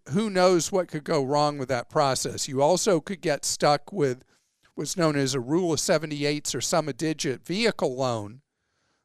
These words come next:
that would front load interest in the loan and wipe out what you would be saving by getting a deal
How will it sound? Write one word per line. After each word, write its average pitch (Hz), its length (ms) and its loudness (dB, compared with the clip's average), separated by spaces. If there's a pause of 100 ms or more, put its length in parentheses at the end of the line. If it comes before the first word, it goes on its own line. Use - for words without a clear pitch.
(120)
that 156 320 4
would 147 220 0
front 202 500 2
load 151 460 4 (560)
interest 190 600 0
in 214 240 2
the 185 100 0
loan 120 520 -2 (680)
and 139 300 0
wipe 165 380 2
out 165 400 4
what 143 280 -4
you 175 100 -4
would 151 160 -4
be 127 160 -8
saving 165 680 0 (500)
by 143 160 4
getting 165 580 0
a 127 140 -4
deal 147 600 0